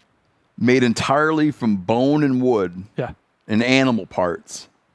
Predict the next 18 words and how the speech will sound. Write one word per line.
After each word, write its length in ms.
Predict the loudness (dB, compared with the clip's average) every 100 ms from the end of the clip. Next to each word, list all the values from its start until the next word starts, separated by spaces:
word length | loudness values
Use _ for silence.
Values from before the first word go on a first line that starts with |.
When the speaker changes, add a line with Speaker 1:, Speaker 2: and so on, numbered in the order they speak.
| _ _ _ _ _ _ _ -10
Speaker 1:
paddling 640 | -4 0 0 0 0 0 0
up, 300 | 0 -4 -6
fixing 420 | 0 0 0 0
to 80 | 0
sink 440 | -2 -2 -2 -2
a 80 | -4
harpoon 580 | 0 0 -2 -2 -2 0
into 180 | -2
that 160 | -2 -2
sumbitch. 480 | -2 -2 0 0 -2
Speaker 2:
Yeah. 120 | -4 -10 _ _ _ _ _ _ _ _ -14 -4
Speaker 1:
It's 140 | 0
like, 240 | 2 2 2
that 220 | 0 2
is 120 | 0
a 60 | -2
level 640 | -2 0 0 2 0 0
of 260 | -2 -6